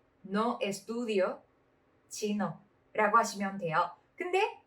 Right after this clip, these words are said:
주어는 생략이 가능하다. 빼고 가볼까요? No estudio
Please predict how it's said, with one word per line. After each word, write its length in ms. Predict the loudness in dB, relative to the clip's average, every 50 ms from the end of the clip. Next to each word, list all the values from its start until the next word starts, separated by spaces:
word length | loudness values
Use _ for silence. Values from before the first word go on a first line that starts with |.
| _ _ -12
주어는 560 | -2 6 8 8 10 8 6 2 -2 -4 -8 -14 _
생략이 640 | -14 -12 -4 0 2 2 2 0 -2 -6 -6 -10 _
가능하다. 680 | -8 -2 0 2 4 4 4 4 4 2 0 0 -2 -10 _ _ _ 4
빼고 220 | 4 4 6 4
가볼까요? 680 | 2 2 2 2 0 -2 -2 0 0 -2 -2 -4 -6 -14 _ _ _ _ _ _ _ _ _ _ _ _ _ _ _ _ _ _ -6 -2
No 440 | 0 2 4 4 2 2 0 -6 -14 _ _ _ _ _ _ _ _ _ _ _ _ _ _ _ _ _ -4
estudio 800 | -4 -4 -4 -6 -6 -4 -4 -2 0 0 2 2 0 0 -4